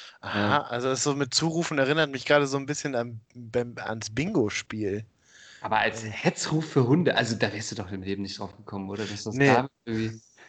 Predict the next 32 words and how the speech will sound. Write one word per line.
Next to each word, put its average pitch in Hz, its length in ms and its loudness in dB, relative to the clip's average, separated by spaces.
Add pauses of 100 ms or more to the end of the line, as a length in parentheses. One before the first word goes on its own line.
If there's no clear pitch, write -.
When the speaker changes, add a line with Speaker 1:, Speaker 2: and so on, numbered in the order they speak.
(120)
Speaker 2:
ähm, 113 280 4
wobei 120 200 6
hier 127 100 8
steht 131 180 2
ja 127 60 8
auch 120 100 2
vermutlich 160 800 0
oder 139 220 -2
sowas, 143 500 0
ähm. 120 500 0
Speaker 1:
Also 135 260 4
wahrscheinlich 139 400 4
weiß 139 220 4
es 175 140 -4
keiner 120 320 0
so 123 120 -2
und 123 100 -2
da 123 120 -2
waren 120 200 4
drei 120 160 4
Leute 135 260 4
besoffen 123 480 -6
und 123 120 -6
wussten's 147 340 -4
am 113 120 -2
nächsten 113 320 -2
<laughs> - 0 -
Morgen 139 380 4
nicht - 220 -8
mehr 113 280 0
oder 101 240 0
so. 107 160 -6